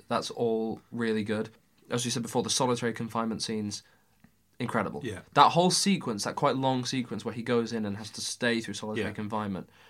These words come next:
Speaker 1: uh, is the strongest bit of the film.
Speaker 2: And it's a big bit in the book as well, isn't it? You know, the, uh, the, the how he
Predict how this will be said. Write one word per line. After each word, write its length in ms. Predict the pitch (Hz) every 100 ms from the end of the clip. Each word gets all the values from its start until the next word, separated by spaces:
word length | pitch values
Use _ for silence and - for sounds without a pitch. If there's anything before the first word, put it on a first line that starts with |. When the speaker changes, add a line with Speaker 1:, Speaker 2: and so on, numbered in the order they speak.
| - _
Speaker 1:
uh, 120 | 107
is 140 | 117 113
the 80 | 113
strongest 380 | - 131 117
bit 100 | 120
of 60 | -
the 80 | -
film. 360 | - 69 - -
Speaker 2:
And 80 | 127
it's 80 | 110
a 60 |
big 280 | 117 180 175
bit 120 | 117 107
in 40 |
the 80 | 104
book 200 | 117 -
as 100 | 90
well, 220 | 113 101
isn't 180 | 95 113
it? 180 | 101 110
You 80 | 107
know, 100 | 104
the, 300 | 107 104 104
uh, 40 |
the, 180 | 95 113 -
the 80 | -
how 200 | 113 104
he 300 | 104 101 98